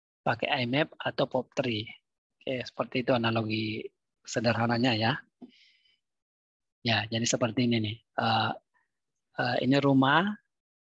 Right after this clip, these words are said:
kirim ke kantor pos. Nanti kantor pos mengirim ke kantor pos lain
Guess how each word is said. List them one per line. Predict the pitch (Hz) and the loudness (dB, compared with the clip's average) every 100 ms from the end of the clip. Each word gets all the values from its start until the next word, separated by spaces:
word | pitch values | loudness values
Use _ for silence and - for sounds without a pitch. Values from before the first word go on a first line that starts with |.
| _ | _
kirim | - 131 139 180 214 | -4 2 2 2 0
ke | - 143 160 214 - _ _ | -2 2 4 2 -2 _ _
kantor | - 113 110 113 | -10 -6 -6 -8
pos. | - 113 - - - - _ _ _ - | -4 -4 -4 -6 -10 -10 _ _ _ -10
Nanti | 117 147 | -4 0
kantor | 139 127 127 127 | 0 0 -2 0
pos | 156 175 - 127 | 2 2 2 -2
mengirim | 120 120 151 143 | -4 -2 -2 -2
ke | |
kantor | 135 123 127 - | -4 -2 -4 -2
pos | 120 139 | -2 0
lain | 131 123 107 | 2 2 -2